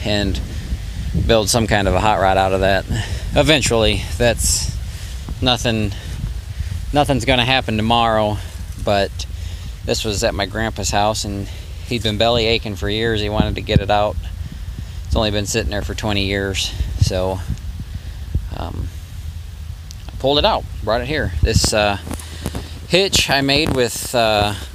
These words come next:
braces from the beams from bridges at work. Uh, this stuff is heavy, and these were some heavy-duty hinges Dad had in the barn. And I actually built this hitch to pull that truck home.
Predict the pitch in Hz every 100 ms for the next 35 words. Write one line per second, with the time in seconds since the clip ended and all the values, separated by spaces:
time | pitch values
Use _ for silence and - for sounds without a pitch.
0 | - - - - - 117 135 143 131 113
1 | 104 - - - - 110 101 92 - -
2 | - 101 127 131 113 - 107 98 95 92
3 | 107 120 107 98 76 113 104 - - -
4 | - - - - - - 90 92 113 -
5 | 110 98 87 - - - 113 113 104 107
6 | 92 92 - - - - - - - -
7 | 98 113 110 95 101 101 117 107 110 98
8 | 92 123 107 104 95 104 101 101 107 101
9 | 95 95 113 110 113 120 - - - -
10 | - - 92 95 127 175 - 120 104 151
11 | 180 151 123 - 143 117 - - - -
12 | - - - - - 131 113 98 - 147
13 | 98 113 92 90